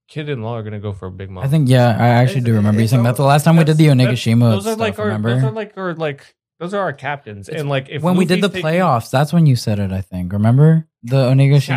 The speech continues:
Speaker 1: Cha-cha.
Speaker 2: playoffs
Speaker 1: That
Speaker 2: way
Speaker 1: is
Speaker 2: back
Speaker 1: an
Speaker 2: then.
Speaker 1: old ass fucking
Speaker 2: That's
Speaker 1: episode.
Speaker 2: a classic, bro.
Speaker 1: Hell
Speaker 2: Y'all
Speaker 1: yeah.
Speaker 2: should check that one out. O G, honestly.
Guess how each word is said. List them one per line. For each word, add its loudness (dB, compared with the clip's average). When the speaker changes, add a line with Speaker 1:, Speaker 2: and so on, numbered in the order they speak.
Speaker 1:
Cha-cha. -6
Speaker 2:
playoffs -2
Speaker 1:
That -2
Speaker 2:
way -2
Speaker 1:
is -4
Speaker 2:
back -2
Speaker 1:
an -6
Speaker 2:
then. -12
Speaker 1:
old -2
ass -4
fucking -4
Speaker 2:
That's -4
Speaker 1:
episode. -6
Speaker 2:
a -6
classic, -4
bro. -10
Speaker 1:
Hell -4
Speaker 2:
Y'all -4
Speaker 1:
yeah. 0
Speaker 2:
should -8
check -8
that -6
one -4
out. -6
O -8
G, -8
honestly. -10